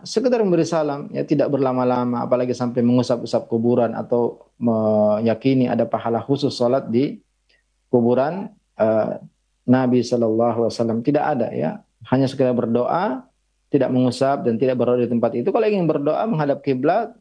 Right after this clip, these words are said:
ya, di Raudhah atau di tempat lain di, eh, kota Madinah dan bukan di dekat kuburan. Semoga apa yang kita, ya, dengarkan dari,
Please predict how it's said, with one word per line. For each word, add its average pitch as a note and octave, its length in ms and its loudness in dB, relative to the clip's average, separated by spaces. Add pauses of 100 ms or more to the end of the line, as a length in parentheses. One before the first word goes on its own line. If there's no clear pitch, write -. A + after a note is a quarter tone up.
ya, - 320 -6 (260)
di C3+ 140 6
Raudhah D3 500 2
atau D#3 140 -4
di C3+ 100 -4
tempat A2+ 320 -2
lain B2+ 300 0
di, A2+ 260 -4 (380)
eh, G#2+ 480 2 (320)
kota A#2+ 580 -2
Madinah D3+ 540 0 (400)
dan B2+ 180 4
bukan B2+ 220 0
di B2+ 100 0
dekat A#2+ 300 -2
kuburan. G#2 420 -2 (840)
Semoga D#3 560 0
apa C3 180 -2
yang A2+ 160 0
kita, A2 560 -4
ya, G2+ 160 -8
dengarkan A2 540 0
dari, G#2 420 -2